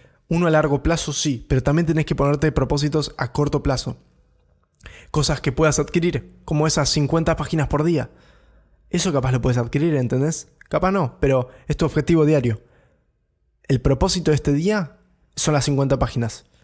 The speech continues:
El propósito a largo plazo, terminar el libro. Para no caer en el estancamiento, tu propósito tiene que ser a corto plazo, como también a largo plazo. Tenés que ponerte mini metas para no volarte. Porque si no, sí soñás con terminar ese libro.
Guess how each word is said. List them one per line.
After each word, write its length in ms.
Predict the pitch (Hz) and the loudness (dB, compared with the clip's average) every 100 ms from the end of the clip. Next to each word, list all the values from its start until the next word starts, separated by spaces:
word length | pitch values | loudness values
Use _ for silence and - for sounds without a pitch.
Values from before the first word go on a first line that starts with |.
| _ _ _ | _ _ _
El 120 | - 127 | -2 2
propósito 440 | 139 160 147 147 | 2 0 0 2
a 40 | |
largo 260 | 143 143 139 | 2 2 2
plazo, 220 | 175 165 | 0 0
terminar 260 | 147 135 135 | 0 0 2
el 80 | 131 | 2
libro. 320 | 123 113 - _ _ _ _ - - - | 0 -2 -8 _ _ _ _ -20 -12 -2
Para 180 | 139 | 0
no 100 | 156 | 0
caer 160 | 175 175 | 0 0
en 80 | 170 | 0
el 120 | 139 | 0
estancamiento, 720 | 113 139 135 135 160 165 160 | 0 0 0 0 0 0 -2
tu 140 | - 120 | -2 -2
propósito 480 | 127 143 147 139 | -2 -2 -4 -4
tiene 220 | 123 127 123 | -4 -4 -4
que 100 | 123 | -4
ser 240 | 131 127 - - | -4 -6 -12 -8
a 120 | 123 | -4
corto 320 | 147 131 127 | -2 0 0
plazo, 400 | 143 143 - 143 | -2 -2 -4 -8
como 200 | - 123 | -6 -6
también 200 | 123 127 | -2 -2
a 60 | 127 | 0
largo 280 | 127 120 117 | -2 -2 -2
plazo. 380 | 123 - 131 - _ _ _ _ _ - | -4 -4 -10 -18 _ _ _ _ _ -12
Tenés 180 | - 120 | -6 -4
que 80 | 131 | -2
ponerte 300 | 131 127 123 | -2 0 0
mini 220 | 131 135 | 0 0
metas 540 | 135 120 110 - - _ _ _ _ _ _ | 0 -2 -6 -10 -18 _ _ _ _ _ _
para 200 | 123 120 | -4 0
no 360 | 120 120 120 - _ | 0 -2 -4 -10 _
volarte. 520 | 127 127 123 104 - - | -2 0 0 -4 -10 -10
Porque 220 | - 120 131 | -8 -4 -4
si 120 | 147 | -2
no, 120 | 156 | -2
sí 240 | - 165 | -2 -4
soñás 420 | 147 135 127 135 - | -2 -2 -2 -4 -6
con 180 | 131 | -8
terminar 320 | 127 131 131 131 | -4 -4 -2 -4
ese 180 | - | -4
libro. 480 | 127 143 139 139 131 | -2 0 0 0 -2